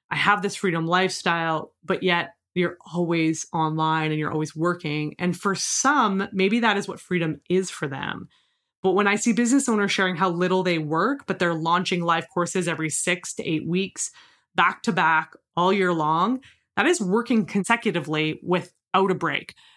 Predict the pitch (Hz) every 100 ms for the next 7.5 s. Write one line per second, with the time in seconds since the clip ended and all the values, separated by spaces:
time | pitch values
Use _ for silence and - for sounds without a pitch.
0 | _ 185 185 220 208 185 311 190 202 214
1 | 202 180 175 180 190 - 190 180 185 175
2 | 175 - 190 185 160 156 - 190 185 185
3 | - 170 170 151 175 170 160 160 170 202
4 | 170 247 285 285 247 220 175 170 175 165
5 | 139 170 165 - 160 139 151 285 285 202
6 | 190 196 190 170 175 185 180 165 160 160
7 | - 143 143 - -